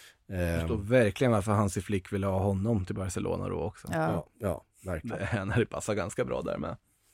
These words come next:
Speaker 2: Mm. Ehm, så att det kan ju bli en, eh,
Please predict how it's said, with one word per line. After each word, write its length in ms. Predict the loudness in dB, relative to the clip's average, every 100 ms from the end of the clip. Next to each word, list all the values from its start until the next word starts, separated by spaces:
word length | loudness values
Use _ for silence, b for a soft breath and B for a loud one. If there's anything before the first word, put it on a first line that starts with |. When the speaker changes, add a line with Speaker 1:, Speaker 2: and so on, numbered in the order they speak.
| _
Speaker 2:
Mm. 400 | -2 2 4 4 2 _ -18 B B B B
Ehm, 720 | 6 10 10 12 10 10 8 2 _ _ _ _ _ _ -20 -4
så 160 | 4
att 60 | 6
det 60 |
kan 180 | 8 10
ju 80 | 10
bli 300 | 10 10 10
en, 360 | 10 8 8 8
eh, 260 | 10 8